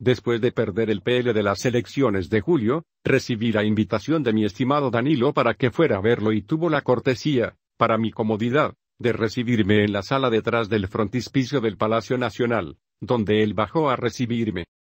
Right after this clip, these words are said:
Hablamos por un largo rato junto al buen amigo José Ramón,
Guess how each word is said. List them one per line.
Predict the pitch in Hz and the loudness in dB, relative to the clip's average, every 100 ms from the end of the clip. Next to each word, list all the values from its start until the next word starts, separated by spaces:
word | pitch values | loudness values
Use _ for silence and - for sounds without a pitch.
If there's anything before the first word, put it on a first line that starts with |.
| - | 0
Hablamos | 120 131 196 208 170 | 0 2 0 0 -2
por | 127 107 | -2 0
un | 107 | 2
largo | 107 110 101 | 2 0 0
rato | 104 123 113 117 | 0 0 0 -2
junto | 139 143 131 | -2 -2 0
al | 113 | -2
buen | 101 120 113 | 0 -2 0
amigo | 113 127 113 | -2 -2 -2
José | 107 117 131 | -4 -4 -2
Ramón, | 127 110 127 139 165 | -2 0 2 0 -2